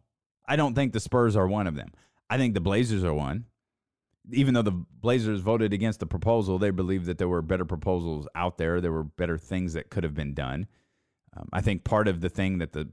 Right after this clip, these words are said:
Blazers really wanted was, like, the, the seeding realignment. They wanted a one through sixteen rather than two sets of one through eight, which I, I hate that, especially on such short notice. I, I hate that idea.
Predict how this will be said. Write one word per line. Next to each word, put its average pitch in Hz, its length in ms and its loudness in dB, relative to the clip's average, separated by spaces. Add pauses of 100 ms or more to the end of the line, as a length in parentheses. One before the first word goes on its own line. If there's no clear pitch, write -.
(140)
Blazers 92 560 0
really 92 220 2
wanted 92 320 0
was, 82 160 -4
like, 78 180 -4
the, 71 340 -4 (200)
the 80 80 -10
seeding 90 400 0
realignment. 73 680 -6
They 82 100 -6
wanted 78 300 -2
a 76 60 -2
one 80 220 -2
through 76 140 -6
sixteen 78 540 -4
rather 76 240 0
than 71 180 -6
two 80 140 -4
sets - 280 -4
of 71 120 -8
one 71 140 -4
through 67 200 -4
eight, 71 260 -2 (400)
which 76 140 -8
I, 67 100 -2 (260)
I - 100 -12
hate - 300 2
that, - 360 -4 (680)
especially 90 580 0
on 78 140 0
such 82 200 0
short 65 240 -4
notice. 73 300 -4
I, 62 200 -6
I 76 100 -6
hate 76 200 -4
that 55 140 -6
idea. 58 400 -8